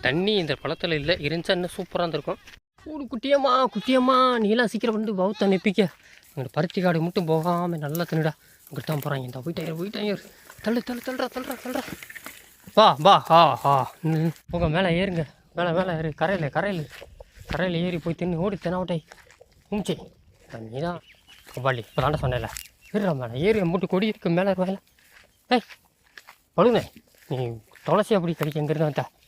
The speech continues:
துளசியா நான் அவ்வளோ டேஸ்ட்டா? துளசியை பிடிச்சி கடிச்சிக்கிறேன். இப்போ என்னடி பண்ண?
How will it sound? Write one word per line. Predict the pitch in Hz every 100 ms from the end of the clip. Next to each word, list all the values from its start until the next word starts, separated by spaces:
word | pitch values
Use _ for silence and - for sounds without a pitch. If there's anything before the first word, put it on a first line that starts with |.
| _ - - - -
துளசியா | 165 214 220 185
நான் | 165
அவ்வளோ | 160
டேஸ்ட்டா? | 185 175 160 - _ _ _ -
துளசியை | 165 196 190
பிடிச்சி | 147 151 139
கடிச்சிக்கிறேன். | 127 143 143 - -
இப்போ | 202
என்னடி | 220 190
பண்ண? | 160 156 220 226